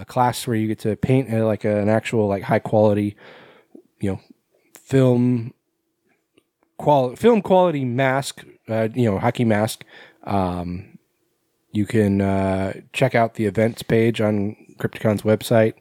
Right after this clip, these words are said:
uh, or even Crypticon's, uh, Facebook page, um, or even my Facebook page. It's just fe-, facebook dot com slash skeletoniart. Um,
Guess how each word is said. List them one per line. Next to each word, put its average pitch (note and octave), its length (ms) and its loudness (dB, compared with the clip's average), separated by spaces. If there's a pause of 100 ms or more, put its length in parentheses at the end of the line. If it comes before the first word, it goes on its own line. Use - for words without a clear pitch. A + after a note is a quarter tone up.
(480)
uh, G2+ 300 -4
or C3+ 200 2
even C#3 300 0
Crypticon's, - 840 -8
uh, F#2 380 -12 (100)
Facebook D#3 440 -2
page, F#2 360 -10 (540)
um, F2+ 520 -12 (180)
or G#2 180 -6
even G2 220 -8
my B2+ 160 2
Facebook - 400 -10
page. F2+ 340 -8
It's - 420 -12 (1200)
just - 300 -14
fe-, - 100 -8 (460)
facebook - 260 -12
dot F2 160 -8
com F2+ 220 -6
slash - 600 -8
skeletoniart. F2+ 640 -8 (800)
Um, E2+ 580 -8